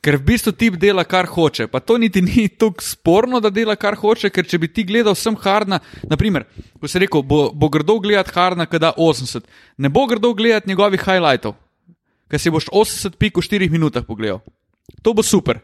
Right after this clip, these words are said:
čeprav boš videl šestintrideset step backov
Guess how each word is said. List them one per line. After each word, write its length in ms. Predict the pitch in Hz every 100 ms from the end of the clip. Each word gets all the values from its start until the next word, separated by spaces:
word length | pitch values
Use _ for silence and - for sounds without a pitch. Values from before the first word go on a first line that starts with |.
| _
čeprav 340 | 151 170 208
boš 160 | 190 151
videl 320 | 214 190 170 - _ _ _ _
šestintrideset 1000 | - 202 202 180 175 185 165 - 147 -
step 300 | - 165 160
backov 500 | 139 151 - 135 123